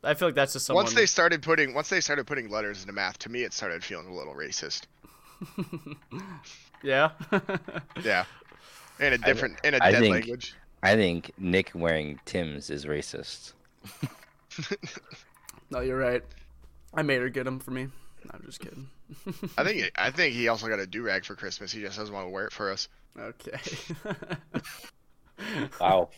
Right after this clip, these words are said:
Speaker 3: We're going, we're going for it, Phil.
Speaker 2: <laughs> Yeah. Nah,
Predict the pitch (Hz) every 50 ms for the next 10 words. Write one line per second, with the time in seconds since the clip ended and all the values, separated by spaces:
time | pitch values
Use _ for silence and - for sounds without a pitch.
0 | - - - - - - 98 95 95 92 98 92 92 95 95 92 95 107 - -
1 | - 98 98 92 101 101 107 104 98 - - 80 71 - - - - 87 82 87
2 | - 147 - - 156 143 - - - 156 - - 147 139 135 370 - - - -
3 | - 160 160 - - - - - - - - - - - _ _ - _ - -
4 | - - - _ _ - - - - - - - - _ - 143 135 131 131 127
5 | 127 127 - - - - _ _ _ _ _ _ _ - - 135 135 135 135 135
6 | 143 139